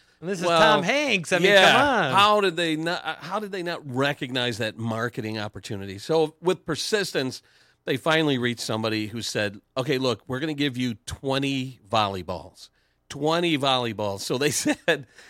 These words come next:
Speaker 2: they said they had to, like, guard 'em, like, with their life. They could not lose any of them 'cause each one had to have that face
Speaker 1: Oh, right.
Speaker 2: meticulously
Speaker 1: Yes.
Speaker 2: pl-, painted on it. And then there were various stages of aging where it had the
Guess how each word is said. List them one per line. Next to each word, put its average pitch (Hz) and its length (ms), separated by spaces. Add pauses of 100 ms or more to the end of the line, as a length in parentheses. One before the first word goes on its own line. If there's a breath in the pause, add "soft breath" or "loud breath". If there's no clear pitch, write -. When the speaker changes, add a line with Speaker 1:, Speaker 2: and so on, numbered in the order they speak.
(160 soft breath)
Speaker 2:
they 139 120
said 160 280
they 160 120
had 156 220
to, 147 80
like, 135 360 (420)
guard 156 420
'em, 113 300 (120)
like, 123 280 (180)
with 151 360
their 135 220
life. 123 800
They 123 160
could 123 320
not 131 480
lose 127 680
any 120 320
of 104 200
them 104 260
'cause 110 260 (420)
each 156 260
one 143 260
had 135 240
to 135 80
have 123 260
that 110 220 (220)
face 139 460
Speaker 1:
Oh, 110 140
right. 120 140
Speaker 2:
meticulously 151 680
Speaker 1:
Yes. 135 160
Speaker 2:
pl-, 160 200
painted 156 380
on 147 220
it. 147 160 (360)
And 127 140
then 143 80
there 147 100
were 135 120
various 143 800
stages 135 500
of 110 120
aging 139 560
where 110 160
it 107 120
had 107 200
the 98 260